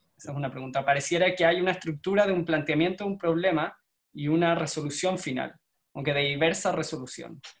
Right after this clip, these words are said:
pero donde hay conexión de signos y donde cada personaje es una función, como en un teorema.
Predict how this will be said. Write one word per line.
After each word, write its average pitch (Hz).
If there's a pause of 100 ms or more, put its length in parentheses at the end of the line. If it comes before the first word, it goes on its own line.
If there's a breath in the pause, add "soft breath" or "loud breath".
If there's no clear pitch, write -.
(200)
pero 143
donde 160
hay 190
conexión 185
de 165
signos 156
y 139
donde 143
cada 165
personaje 165
es 170
una 165
función, 160 (420)
como 156
en 139
un 139
teorema. 135